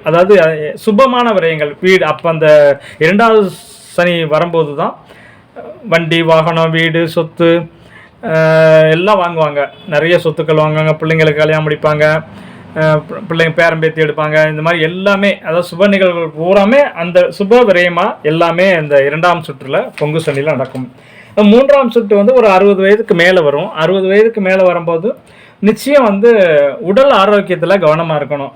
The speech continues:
அதாவது தன்னை ச-, தன்னை பார்த்துக்கிறதுக்கு உரிய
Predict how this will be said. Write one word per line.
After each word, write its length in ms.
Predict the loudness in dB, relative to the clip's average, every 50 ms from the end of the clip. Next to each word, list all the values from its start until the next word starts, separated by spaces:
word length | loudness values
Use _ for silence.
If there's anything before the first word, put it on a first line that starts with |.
| _
அதாவது 400 | -6 -2 0 2 2 2 2 2 0 0 -4 -12 _ -20 -20 -20 _ _ _ -18 -6 -2
தன்னை 360 | -2 0 0 2 2 2 2 2
ச-, 520 | 0 -2 -2 -2 0 0 0 0 -2 -2 -4
தன்னை 280 | -6 -6 -2 -2 -2 -2 -4 -8 -8 -2 0
பார்த்துக்கிறதுக்கு 580 | 0 0 0 -2 -2 0 0 0 0 0 -2
உரிய 320 | -2 -2 0 -2 0 0